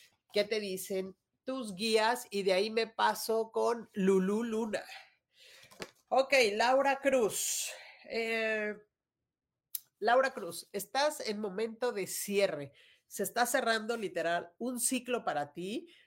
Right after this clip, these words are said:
Ha concluido, es como, ya, siéntete libre, ve hacia allá, da las gracias, honra lo aprendido.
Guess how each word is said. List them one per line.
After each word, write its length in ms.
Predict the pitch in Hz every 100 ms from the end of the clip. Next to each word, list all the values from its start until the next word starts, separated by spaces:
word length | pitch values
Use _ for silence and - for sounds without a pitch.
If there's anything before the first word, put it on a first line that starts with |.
| _
Ha 160 | 202 202
concluido, 760 | 214 202 190 190 180 180 185 -
es 180 | 196
como, 400 | - 214 202 185 -
ya, 280 | 233 220 208
siéntete 640 | - 226 220 254 254 202
libre, 500 | 190 208 208 175 143
ve 420 | 147 214 240 254 -
hacia 340 | - 285 - 170
allá, 400 | 175 190 185 175
da 160 | 165 214
las 300 | 214 202 185
gracias, 840 | 185 185 185 - 202 202 277 - -
honra 640 | 202 214 214 220 233 -
lo 160 | 175 165
aprendido. 720 | 156 160 165 165 180 151